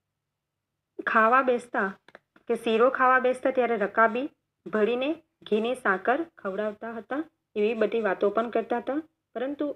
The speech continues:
એક વાતનો ઉ-, પરંતુ એક વાત ઉકલે એવી ન હતી. એક બે વાર ઉલ્લેખ કરી બેઠેલા મા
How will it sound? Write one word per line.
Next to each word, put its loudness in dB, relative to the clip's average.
એક -2
વાતનો 2
ઉ-, -4
પરંતુ 2
એક 0
વાત 0
ઉકલે 0
એવી 0
ન -4
હતી. -4
એક 2
બે 6
વાર -2
ઉલ્લેખ 0
કરી 2
બેઠેલા -2
મા 2